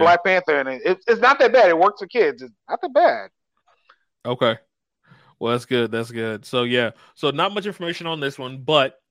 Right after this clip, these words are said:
Speaker 2: it is something that's gonna be coming out. And again, all these are gonna be on Disney Plus, uh, here in the next year or so. They'll be coming out slowly. Uh, the next one is going to be the What If season, season two. I actually have not watched the What If season.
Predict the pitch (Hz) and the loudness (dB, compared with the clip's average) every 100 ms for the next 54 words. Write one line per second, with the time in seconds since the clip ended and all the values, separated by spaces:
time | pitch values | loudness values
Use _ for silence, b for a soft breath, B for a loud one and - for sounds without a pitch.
0 | - 131 131 - 135 127 127 131 127 147 | -8 -6 -6 -8 -10 -10 -10 -10 -8 -6
1 | 131 120 113 120 110 117 120 117 113 110 | -4 -6 -6 -8 -4 -4 -4 -8 -8 -10
2 | 113 113 107 110 110 104 123 - 107 95 | -10 -12 -12 -14 -16 -16 -18 -14 -12 -12
3 | - _ _ _ _ - 104 101 107 101 | -16 _ _ _ _ -8 -6 -6 -6 -8
4 | 101 101 - 101 104 101 98 - 98 98 | -10 -12 -12 -12 -8 -8 -10 -10 -10 -10
5 | 101 98 - 98 98 98 - 104 101 101 | -12 -12 -14 -12 -12 -12 -14 -12 -12 -12
6 | 107 b b b b - 120 117 123 139 | -16 b b b b -4 -4 -4 -4 -4
7 | - 147 139 113 123 123 120 - 120 117 | -4 -6 -6 -6 -8 -8 -10 -10 -8 -6
8 | 113 113 107 110 117 - 127 - _ _ | -6 -10 -8 -8 -8 -10 -14 -14 _ _
9 | - 139 135 151 165 - 113 110 131 117 | -16 -14 -12 -12 -14 -16 -16 -12 -8 -2
10 | 135 - 190 127 113 120 85 107 110 - | -2 0 -2 -2 -2 -4 -2 -2 -2 -4
11 | - 117 120 123 - 123 135 139 | -8 -4 -2 -4 -6 -10 -8 -12